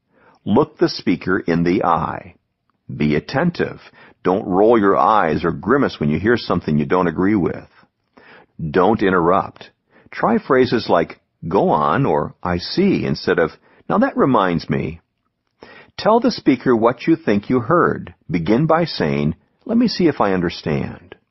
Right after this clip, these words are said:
The main idea is to really focus on the other person. The problem many people have is that while the other person speaks, they are thinking more about what they want to say when it's their turn instead of focusing on listening.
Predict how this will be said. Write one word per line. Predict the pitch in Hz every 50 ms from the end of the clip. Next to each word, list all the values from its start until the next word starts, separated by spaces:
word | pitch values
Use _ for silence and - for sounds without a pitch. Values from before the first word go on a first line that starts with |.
| _ _ _ _ _ _ _ _ - _ _ - - - _ _
The | - 104
main | 98 98 104 120 147 175 190 196
idea | 196 190 196 190 151 117 87 82 85 87 101 -
is | - 92 92 -
to | - 104
really | 90 85 85 98 113 135 143 131
focus | - - - 143 110 - - 78 78 -
on | 78 78 78
the | 78 - -
other | 82 80 87 87
person. | - - - - 101 92 - - - - - - - _ _ _ _ _ _ _ _ -
The | - 78
problem | - - - 139 143 131 120 95 90 90
many | 98 107 110 98
people | - - - - - 73 73
have | 87 87 76 76 78 80 85
is | 85 82 -
that | - - -
while | 85 85 82
the | 80 78 87
other | 135 175
person | 156 - - 143 131 - - 90 82
speaks, | - - - - 202 180 82 - - - - - - - - - _ -
they | -
are | - 80 -
thinking | - - 135 123 - 104
more | 98 98 107 113 107
about | 95 101 87 -
what | 95 92 -
they | - 95
want | 87 85 92 92 92 -
to | - 82
say | - - - - 202 160 87 78 76
when | 76 78 80 82
it's | 78 -
their | - 98 123 185
turn | 185 - - 90 73 69 69 73 85 _ _ _ _
instead | - - 90 85 - - 160 170 117
of | - -
focusing | - 123 120 - - 87 - - 80 78
on | 76 71
listening. | 71 78 - - - - 85 71 65 - - - - 87